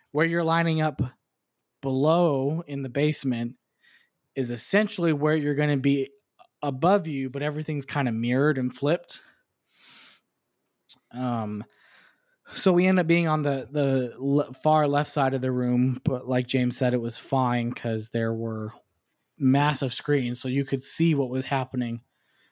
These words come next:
on the stage very nicely, so you didn't feel excluded 'cause you're, you know, five hundred feet away from the stage. <laughs> But, 'cause, I mean, the room that, I mean, it,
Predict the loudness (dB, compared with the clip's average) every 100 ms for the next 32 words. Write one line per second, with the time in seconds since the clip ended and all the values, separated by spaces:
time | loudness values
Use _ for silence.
0 | _ -2 0 2 2 2 0 0 0 0
1 | 0 -2 -2 -2 -4 -4 -4 -2 -2 -4
2 | -6 -6 -4 -4 -8 -12 _ _ _ _
3 | _ -10 -6 -6 -2 0 0 -2 -6 -6
4 | -4 -4 -4 -6 -10 _ _ _ _ _
5 | _ _ _ _ -8 -8 -8 -14 _ _
6 | _ -4 -2 -2 -4 -4 -4 -2 -2 -4
7 | -6 -4 -4 -2 -4 -6 -8 -10 -14 _
8 | _ -20 -20 -18 -20 -20 -20 -14 -14 -12
9 | -16 _ -2 0 -2 -2 0 2 4 4
10 | 4 4 4 0 -8 -10 -6 -4 -4 -8